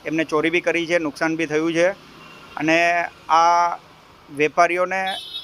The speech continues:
હજી વધારે નુકસાન બહુ વધારે થયું છે. અને બીજું કે આ પોલીસની સમક્ષ બી એક પડકાર છે, ખુલ્લો ચેલેન્જ આપ્યો છે આ બે ચોરોએ મળીને. હવે આ અમારે જે અત્યારે સી સી ટી વીમાં દેખાય છે, એમાં બે એક ચોર છે ને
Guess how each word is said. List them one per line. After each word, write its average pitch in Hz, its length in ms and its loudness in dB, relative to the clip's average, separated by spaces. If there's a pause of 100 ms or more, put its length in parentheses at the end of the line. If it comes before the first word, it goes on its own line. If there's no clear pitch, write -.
(140)
હજી 165 220 2
વધારે 165 360 2
નુકસાન 165 520 -4 (540)
બહુ 165 160 2
વધારે 160 300 4
થયું 151 220 -4
છે. 156 140 0
અને 160 560 -2
બીજું 156 420 0 (360)
કે - 60 -2
આ 151 60 4
પોલીસની 165 460 -2
સમક્ષ 160 300 -2
બી 175 100 0
એક 160 180 2 (160)
પડકાર 165 360 0
છે, 151 240 -4 (540)
ખુલ્લો 175 240 4
ચેલેન્જ 175 360 0
આપ્યો 165 240 2
છે 165 120 2
આ 156 220 2 (300)
બે 160 320 2 (100)
ચોરોએ 156 300 2
મળીને. 151 360 0
હવે 160 260 0
આ 156 140 6 (240)
અમારે 175 400 2
જે 170 100 0 (300)
અત્યારે 165 280 0
સી 156 140 -6
સી - 120 -6
ટી 156 80 -4
વીમાં 170 240 0
દેખાય 170 280 2
છે, 165 80 -2
એમાં 156 200 -2
બે 156 140 2
એક 175 120 -4
ચોર 151 220 -2
છે 156 380 -2 (480)
ને 170 440 2